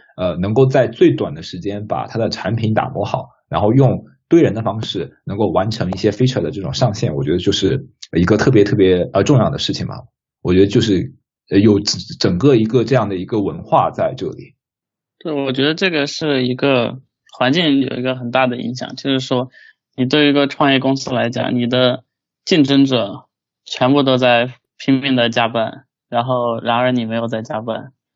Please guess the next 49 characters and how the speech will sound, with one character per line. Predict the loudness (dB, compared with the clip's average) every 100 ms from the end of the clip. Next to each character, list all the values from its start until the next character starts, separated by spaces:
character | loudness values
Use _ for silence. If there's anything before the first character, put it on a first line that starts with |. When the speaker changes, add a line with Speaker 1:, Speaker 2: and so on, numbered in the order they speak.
| _
Speaker 2:
对 | 0 0
于 | 0 0
一 |
个 | 0 0 0 -2 -6 -10 _ _ -8
创 | -2 0
业 | 0
公 | -4
司 | -6 -6
的 | -4
压 | -2 -4
力 | -6
是 | -10 -10 -10
非 | -12
常 | -12 -6
大 | -6 -6
的， | -12 _ _ -6
然 | -2
后 | 0
他 | 2 2
就 | 2
很 | 0 -6 -6
容 | -2 0
易 | 2
就 | 0 0
会 | -2
融 | -2 -2
入 | 0 2
这 | 0 -2
种， | -4 -8 _ _ _ _ _ _
这 | -2
种 | 0 0 0
加 | 0
班 | 2 2 0
文 | -4
化， | -6 -8
然 | -8
后 | -10
觉 | -10 -2
得， | 0
啊， | 2 -2
我 | -8
们 | -4
大 | -2
家 | -2
都 | -4 -10 -12 _
加 | -4 -4
班， | -2 -4 -6
然 | -4
后， | -2 -2